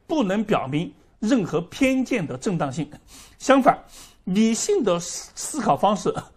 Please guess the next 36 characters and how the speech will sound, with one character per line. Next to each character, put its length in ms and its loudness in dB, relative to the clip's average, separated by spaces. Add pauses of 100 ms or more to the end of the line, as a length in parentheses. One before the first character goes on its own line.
(140)
会 220 0
产 260 -4
生 240 2 (440)
一 180 0
些 240 4
为 400 -2
男 380 0
权 260 -4
社 240 4
会 180 -4 (280)
所 240 -6
忽 280 -6
视 220 -2
的 240 -8
一 100 -6
些 140 -4
洞 300 -4
察。 280 -6 (840)
吉 200 2
利 200 6
根 180 0
的 120 2
关 340 4
怀 180 4
伦 280 0
理 100 -4
学 260 -6 (440)
就 160 4
是 140 0
通 280 0
过 260 4 (260)
对 160 2
他 200 2
的 140 0
同 480 -6
事 360 -4